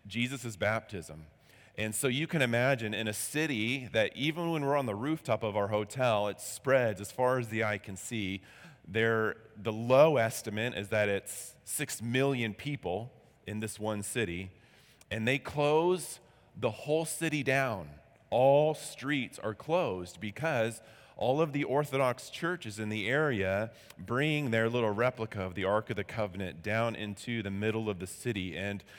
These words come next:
there are parades, there are singing, and this goes on for three days. So I'm sitting there.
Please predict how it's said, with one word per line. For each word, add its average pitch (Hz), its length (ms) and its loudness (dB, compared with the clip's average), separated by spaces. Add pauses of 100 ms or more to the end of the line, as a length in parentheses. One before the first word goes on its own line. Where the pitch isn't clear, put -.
(200)
there 107 180 0
are 98 140 2
parades, 127 720 2
there 104 160 0
are 95 120 2
singing, 123 440 -4
and 110 120 -2
this 147 160 -4
goes 147 200 -2
on 147 200 0
for 117 160 -8
three 131 840 -2 (240)
days. 82 600 -4 (1080)
So 113 960 2
I'm 160 260 0
sitting 156 520 0
there. 131 520 0